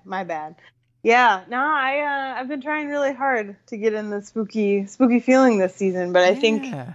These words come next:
Speaker 1: this is what's gonna get us there. You know, this ep,
Speaker 2: I hope
Speaker 1: this
Speaker 2: so.
Speaker 1: solo Halloween ep. You know
Speaker 2: 'Cause
Speaker 1: what it is, Daniel?
Speaker 2: Yeah.
Speaker 1: We're, we're the classy ones. Like, there are all these podcasts out there that aren't even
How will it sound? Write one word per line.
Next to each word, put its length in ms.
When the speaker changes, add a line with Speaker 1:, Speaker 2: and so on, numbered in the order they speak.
Speaker 1:
this 220
is 120
what's 200
gonna 220
get 180
us 240
there. 300
You 120
know, 120
this 300
ep, 320
Speaker 2:
I 160
hope 220
Speaker 1:
this 100
Speaker 2:
so. 340
Speaker 1:
solo 760
Halloween 520
ep. 300
You 100
know 120
Speaker 2:
'Cause 80
Speaker 1:
what 160
it 80
is, 240
Daniel? 460
Speaker 2:
Yeah. 160
Speaker 1:
We're, 220
we're 400
the 120
classy 500
ones. 420
Like, 280
there 160
are 40
all 180
these 200
podcasts 680
out 200
there 220
that 180
aren't 320
even 720